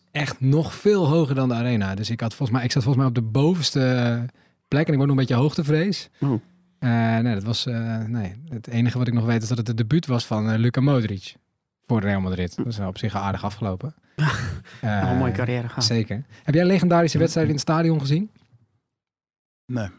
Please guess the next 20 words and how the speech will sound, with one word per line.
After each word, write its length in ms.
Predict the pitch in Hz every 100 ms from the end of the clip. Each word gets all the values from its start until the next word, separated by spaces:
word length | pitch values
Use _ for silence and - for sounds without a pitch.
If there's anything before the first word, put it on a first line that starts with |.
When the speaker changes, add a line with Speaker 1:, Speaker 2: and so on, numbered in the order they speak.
| _ _ _ _ _ _ _ _
Speaker 1:
Nee, 160 | 160 165
nooit 240 | 160 151
eentje. 340 | 151 147 147
Dat 100 | 143
Speaker 3:
Ik 60 | 127
Speaker 1:
wordt 140 | 127 117
Speaker 3:
hoop, 60 |
ik 40 | 107
Speaker 1:
vanavond 260 | 123 107
Speaker 3:
hoop, 240 | 101 95 98
Speaker 1:
dan. 80 |
Speaker 3:
ja, 60 | 101
ik 60 | 95
hoop 100 | 98
dat 100 | 98
het 120 | -
vanavond 420 | 104 104 107 113
eentje 220 | 113 104
wordt. 220 | 104 101 - _ _ _ _ _
Speaker 1:
Ja. 240 | 123 107